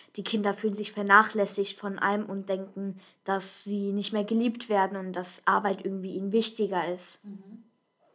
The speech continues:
Speaker 2: Ja, und, ähm, oft, ähm, endet das dann in so einem totalen Leistungsdruck bei Müttern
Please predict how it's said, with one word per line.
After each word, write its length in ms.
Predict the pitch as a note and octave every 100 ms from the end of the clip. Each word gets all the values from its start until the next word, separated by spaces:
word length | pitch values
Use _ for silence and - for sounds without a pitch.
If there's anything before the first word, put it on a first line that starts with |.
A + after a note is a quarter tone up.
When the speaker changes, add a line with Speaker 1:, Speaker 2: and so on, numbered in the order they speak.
| _ _ _ -
Speaker 2:
Ja, 360 | A#3+ F3 G#3
und, 340 | F#3+ F#3+ F#3+ -
ähm, 560 | F3 F3 E3+ E3+ E3+ E3 _ _ _ _ _ _ _ _ _ _ _ -
oft, 360 | G3+ G3+ - G3 -
ähm, 200 | F#3+ F#3+ E3
endet 300 | F#3 A3+ G#3+
das 120 | G3 -
dann 300 | - F#3+ G3 F#3
in 260 | F3+ F3+
so 140 | E3 E3+
einem 480 | E3 D#3+ E3 D3+ -
totalen 420 | F#3+ F#3+ G3+ G3
Leistungsdruck 800 | E3 C#4+ - B3+ E3 - D3 -
bei 120 | D3
Müttern 400 | D3 D3 D3 D3